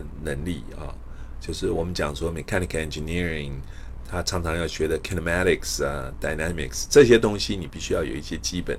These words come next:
的了解。那第二个呢，你就必须要有一个，就是说从，因为我们都是从图像来判断它当初，当然我们，我们做了很多 computer 的，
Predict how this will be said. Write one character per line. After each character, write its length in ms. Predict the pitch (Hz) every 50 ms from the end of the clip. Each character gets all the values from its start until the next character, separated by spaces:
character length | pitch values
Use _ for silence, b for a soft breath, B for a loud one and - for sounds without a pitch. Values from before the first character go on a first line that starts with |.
| - -
的 80 | 65 67 69 - - - - -
了 200 | 85 80 - 101
解。 240 | 120 - - 64 - - B B B B B B B B B B
那 80 | - 120
第 140 | 208 220 220
二 80 | 165
个 220 | 127 110 98 92 90
呢， 220 | 92 92 90 90
你 140 | 90 87 85
就 120 | 82 110 -
必 140 | - 113
须 180 | 98 - - 110
要 160 | 117 101 95
有 160 | 90 78 73
一 100 | 73 73
个， 340 | 69 - 87 82 76 73 71 B B B B B B B
就 80 | -
是 60 | 131
说 180 | 113 120 107 110
从， 400 | 110 - - 101 104 110 117 120 - - -
因 100 | - 139
为 40 | 147
我 140 | 139 107 92
们 160 | 92 104 110
都 180 | 120 120 117 113
是 140 | - 120
从 300 | 107 - - 92 98 101 - - - - - - - - - - -
图 260 | - - - 78 85
像 280 | 98 - - 101 85 80
来 160 | 76 71 73
判 260 | - - - 98 78 80
断 200 | - 90 82 73 64 - - - - - - -
它 80 | - 87
当 240 | - 82 78 80 76
初， 120 | - -
当 140 | - 127 139
然 100 | 135 117
我 80 | 95 87
们， 180 | 90 98 104 135 - -
我 100 | 85 87
们 120 | 87 95
做 200 | 101 - 117 98
了 60 | 85
很 120 | 82 80 73
多 140 | 73 85 82
computer 480 | - 80 69 - 85 90 95 92 82 76
的， 320 | 73 71 69 65 62